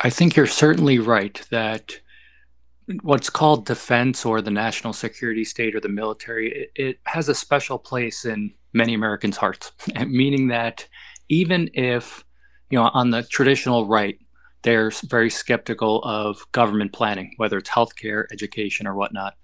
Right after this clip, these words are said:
but they're very sympathetic to the, to the military doing things or the national security state. Those on the left tend to at least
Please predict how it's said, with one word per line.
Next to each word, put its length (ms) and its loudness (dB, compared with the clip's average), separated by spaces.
but 140 -2
they're 100 0
very 220 0
sympathetic 640 -6
to 100 -10
the, 340 -6
to 100 -4
the 80 0
military 480 -4
doing 220 -8
things 280 -4
or 60 0
the 60 0
national 340 -2
security 360 -4
state. 340 -8
Those 240 6
on 100 6
the 80 2
left 420 2
tend 400 -2
to 380 2
at 160 -4
least 480 -4